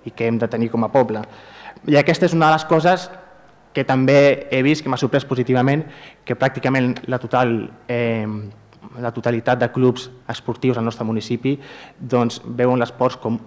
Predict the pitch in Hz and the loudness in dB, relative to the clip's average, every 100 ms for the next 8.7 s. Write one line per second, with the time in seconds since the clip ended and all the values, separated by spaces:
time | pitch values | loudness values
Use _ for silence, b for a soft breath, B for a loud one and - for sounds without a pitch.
0 | - 120 131 117 - 127 110 107 107 - | -8 -2 2 2 2 0 0 -6 -6 -8
1 | - _ - 107 - - 104 120 123 107 | -20 _ -10 -10 -10 -12 -6 -6 -6 -8
2 | 120 117 - 127 117 113 107 - 113 110 | -4 -4 -2 -2 0 -4 -8 -4 -4 -4
3 | B B 123 117 117 113 123 117 113 110 | B B 0 0 0 -2 0 -2 -2 -8
4 | 101 B B B 139 143 139 123 117 107 | -10 B B B 2 4 2 0 -2 -2
5 | - 107 101 110 B B B B B B | -6 -10 -10 -14 B B B B B B
6 | _ - 151 151 170 - 170 190 185 - | _ -2 2 4 2 2 4 4 4 4
7 | 165 165 - 160 143 - 139 139 131 135 | 2 2 2 2 2 0 0 2 0 2
8 | 170 190 165 165 175 175 | 2 4 4 4 4 2